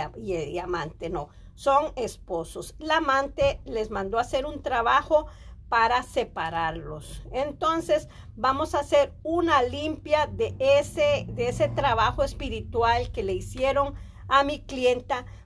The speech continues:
para que ellos tengan muchos, pero muchos, muchos problemas. Entonces, vamos a hacer nuestro trabajo con nuestra vela de ajo. Eh, incluso cuando ya empecé yo a trabajar la vela del ajo,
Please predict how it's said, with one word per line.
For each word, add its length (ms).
para 300
que 200
ellos 340
tengan 480
muchos, 680
pero 240
muchos, 540
muchos 480
problemas. 840
Entonces, 760
vamos 360
a 60
hacer 420
nuestro 560
trabajo 580
con 240
nuestra 420
vela 520
de 380
ajo. 520
Eh, 480
incluso 720
cuando 340
ya 240
empecé 560
yo 100
a 100
trabajar 640
la 120
vela 300
del 240
ajo, 220